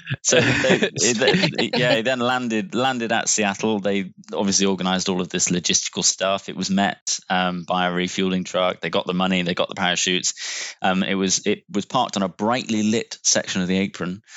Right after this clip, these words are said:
Speaker 1: um, and then, um, the items were handed over to Cooper, and, uh, he then obviously subsequently ordered all the passengers and both flight attendants to leave the aircraft.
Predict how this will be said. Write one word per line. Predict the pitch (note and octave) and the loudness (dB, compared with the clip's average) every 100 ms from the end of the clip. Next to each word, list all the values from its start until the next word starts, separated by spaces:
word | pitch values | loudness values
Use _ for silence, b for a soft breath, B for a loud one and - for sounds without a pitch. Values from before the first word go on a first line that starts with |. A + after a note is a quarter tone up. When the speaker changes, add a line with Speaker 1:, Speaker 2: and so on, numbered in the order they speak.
| B B | B B
Speaker 1:
um, | - F#2+ F#2+ | -2 0 0
and | F#2+ | 0
then, | G2+ G2 G2 G2 | 2 0 0 0
um, | G2 F#2+ F#2+ | 0 0 0
the | G2+ | 0
items | G#2+ - F#2+ | 0 0 -2
were | F#2+ | -4
handed | F#2 G#2 F#2+ F#2+ | -2 -2 0 0
over | F#2+ F2 | 0 -2
to | - | -6
Cooper, | - F#2 - F#2 | -4 -4 -2 -2
and, | F#2 F2+ F#2+ | -2 -4 -2
uh, | F#2 F#2 - | -2 -2 -4
he | F#2 | 0
then | F#2+ F#2 | 0 2
obviously | F2 F2 - F#2 F2 _ | -2 0 2 0 -2 _
subsequently | - F#2 F2+ F#2 E2+ | 0 0 -2 -2 0
ordered | G2 F#2 F2+ | 0 0 -2
all | F#2 | -2
the | |
passengers | F2 G2 - F2 F2+ F#2 | -2 -2 -2 0 -2 -2
and | F2 F2 | -4 -2
both | F#2+ F2+ | -2 -2
flight | - F2 | -4 -2
attendants | E2+ F2 D#2 - | -2 -2 -4 -2
to | |
leave | F2+ F#2+ F2+ | 0 2 0
the | D#2 | -4
aircraft. | D2+ - | -2 -2